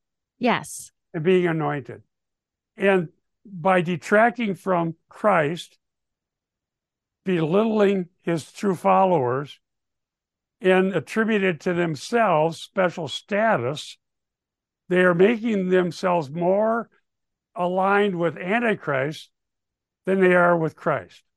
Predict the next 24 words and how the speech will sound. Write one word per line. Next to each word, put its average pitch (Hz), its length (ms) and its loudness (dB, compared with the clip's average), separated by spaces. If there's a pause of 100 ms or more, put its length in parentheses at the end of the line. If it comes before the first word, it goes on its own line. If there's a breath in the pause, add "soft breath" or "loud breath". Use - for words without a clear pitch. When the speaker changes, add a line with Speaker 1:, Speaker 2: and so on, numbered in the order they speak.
(140)
Speaker 1:
Yes, - 560 -2 (100)
Speaker 2:
And 208 180 2
that's 208 80 -2
Speaker 1:
absolutely. 196 440 6
Speaker 2:
what 151 140 2
I 151 40 -2
show 165 460 0
in 139 100 -2
the 131 80 -6
rest 135 300 -6
of 143 100 -8
this 123 220 -10
article, 131 420 -8
which 113 240 -12 (360)
we'll, 139 140 -14 (120)
we'll, 147 200 -10
we'll 135 220 -8
look 143 160 -8
at 117 100 -8
some 110 240 -10
of 98 80 -14
that. 104 300 -12 (840 soft breath)
Speaker 1:
Right. 175 760 2 (760 soft breath)
So, 240 580 6